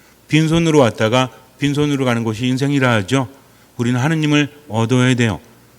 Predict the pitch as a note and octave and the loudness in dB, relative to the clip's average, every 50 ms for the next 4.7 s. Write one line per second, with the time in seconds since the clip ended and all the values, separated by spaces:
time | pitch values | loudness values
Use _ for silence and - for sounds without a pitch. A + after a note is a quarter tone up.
0 | _ _ _ _ _ - G#2+ A#2 B2 C3 C3 B2+ B2+ C3 C3+ C3 C3 - - - | _ _ _ _ _ 0 0 2 2 2 2 2 2 2 0 0 -2 -6 -14 -20
1 | _ _ - C#3 C3+ C#3+ D3+ D3+ C#3+ C#3 C3+ B2+ C3 A#2+ G#2+ - A#2 A2+ G#2 G#2 | _ _ -4 -2 0 0 0 2 2 2 2 2 2 0 0 -2 -2 -2 -2 0
2 | C3 C3+ A2+ - - - - _ _ _ - D#3 D#3 D#3 D#3 C#3+ C#3+ C#3 B2 C#3+ | -2 -2 -2 -4 -8 -16 -20 _ _ _ -6 -4 -4 -4 -4 -6 -6 -4 -2 -2
3 | C#3+ C3+ - - C3 A#2 A2 - B2+ C3 C3 B2+ - - - - _ - A#2 B2 | -4 -4 -2 -2 -2 -2 -2 -2 -2 -2 -2 -2 -4 -10 -20 -12 _ -4 -2 -2
4 | B2 C3+ D3+ D3 C3 - D3 D3+ D3+ C#3+ A#2+ A2 F#2+ | -2 -2 -2 -4 -6 -4 -4 -2 -2 -2 -2 -2 -4